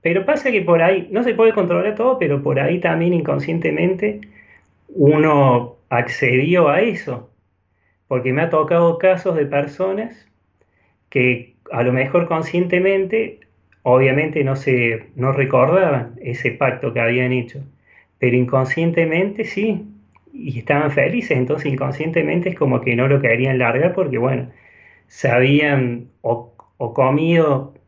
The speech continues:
¿viste? O sea, habían aceptado, eh, ese ofrecimiento que le dieron por algo, o a lo mejor los engañaron.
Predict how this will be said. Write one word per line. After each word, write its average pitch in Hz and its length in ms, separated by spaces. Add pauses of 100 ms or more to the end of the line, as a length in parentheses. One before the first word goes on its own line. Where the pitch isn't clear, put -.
¿viste? 123 720 (180)
O - 60
sea, 120 160
habían 131 480
aceptado, 127 1040 (480)
eh, 117 640 (880)
ese 135 840
ofrecimiento 139 800
que 139 120
le 131 100
dieron 147 400
por 139 220
algo, 277 360
o 170 180
a 127 40
lo 127 100
mejor 135 360
los 147 120
engañaron. 160 720